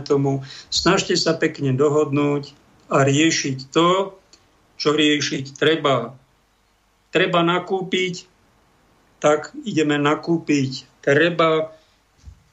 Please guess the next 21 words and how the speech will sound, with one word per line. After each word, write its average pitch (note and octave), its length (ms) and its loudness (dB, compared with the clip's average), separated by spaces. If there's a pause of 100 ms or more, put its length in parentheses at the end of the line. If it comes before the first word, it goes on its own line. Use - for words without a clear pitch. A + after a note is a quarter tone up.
(240)
navštíviť E3 640 0
toho D#3 400 2
a D3+ 80 -2
toho D#3 240 0
človeka D#3+ 640 0
starkého D3+ 720 0
a D3 80 2
doniesť D3+ 400 -2
mu D3+ 160 0
to D#3 160 0
a C#3+ 160 0
to, D#3 240 0
tak D3 240 -4
to D#3 160 2
riešme. C#3+ 640 0 (160)
A - 80 -4
snažme D3 400 2
sa C#3+ 160 0
pekne C#3 560 -2
navzájom C3+ 560 2
vychádzať C#3 800 0